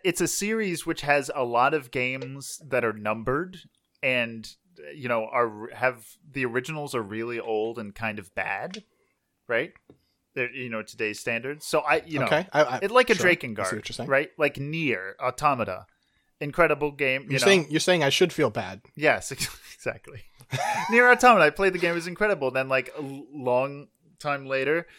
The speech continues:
Speaker 1: it's like, oh, technically in the lore, it's like a sequel to Nier Gestalt or whatever, eh, which is kind of a sequel to Drakengard series. It's like, oh, I wanna play the original, like, go through the sequence.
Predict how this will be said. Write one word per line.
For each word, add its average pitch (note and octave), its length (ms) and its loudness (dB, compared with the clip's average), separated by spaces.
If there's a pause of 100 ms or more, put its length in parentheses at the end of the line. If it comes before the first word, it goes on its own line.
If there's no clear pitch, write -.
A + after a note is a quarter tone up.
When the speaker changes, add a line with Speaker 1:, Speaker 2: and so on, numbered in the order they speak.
(120)
Speaker 1:
it's - 100 -6
like, D3 220 0
oh, F3+ 320 0 (100)
technically B2+ 920 0
in B2+ 160 -4
the A#2+ 100 0
lore, D3+ 260 -2
it's B2+ 160 -4
like C3 140 0
a B2 80 -4
sequel C#3 500 -4
to D3 140 -2 (100)
Nier B2 600 -2
Gestalt G#3+ 540 -4
or C3+ 80 4
whatever, G#2+ 500 2 (680)
eh, B2+ 120 4
which D3+ 300 2
is D3 180 -2
kind G3 340 2
of C#3+ 80 0
a C3 60 -2
sequel C3 420 -4
to C#3+ 120 -6
Drakengard B2+ 920 -4
series. G2 520 -10
It's B2 100 -14
like, B2 160 -6
oh, E3 100 -10
I E3 140 -8
wanna D#3+ 180 -6
play B2 220 -4
the E3 160 -2
original, D#3 500 -6
like, B2 180 -6
go C#3 140 -2
through D3+ 180 -12
the D#3 100 -8
sequence. C#3+ 680 -6